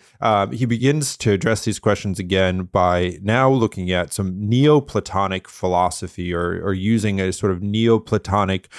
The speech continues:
worldview or understanding to answer these questions. So up to this point, uh, we've, remember that Saint Augustine is a great lover of learning and reading and wisdom and these sort of things. So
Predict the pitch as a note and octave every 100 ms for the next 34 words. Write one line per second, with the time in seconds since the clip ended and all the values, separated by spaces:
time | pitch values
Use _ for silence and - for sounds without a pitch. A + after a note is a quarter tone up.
0 | - - A2+ D#3+ F3+ C3+ C3 A#2 G#2+ G2+
1 | A2+ G#2+ - - F#2+ F#2 F2+ F2+ - F2+
2 | G2 F#2 F#2 E2+ - F2+ - E2+ - B2+
3 | D3+ E3+ D3+ - B2+ B2 C#3 - B2+ A2
4 | A2+ G#2+ - - - _ - G#2+ G#2+ A2+
5 | B2 B2 G2+ A2 G2+ G2 G#2 - A#2+ G#2+
6 | A2 G2+ F#2+ F#2 F#2+ F#2+ G#2 G#2 G2+ A#2
7 | B2 G2+ G#2 D3 A#2 F#2 F2+ A#2+ A#2+ A#2
8 | G2+ F2 A#2 A#2+ A2+ G2 F#2+ A#2 G2+ G#2
9 | G2+ G#2+ - G2+ - G#2 G2+ - A2 F#2+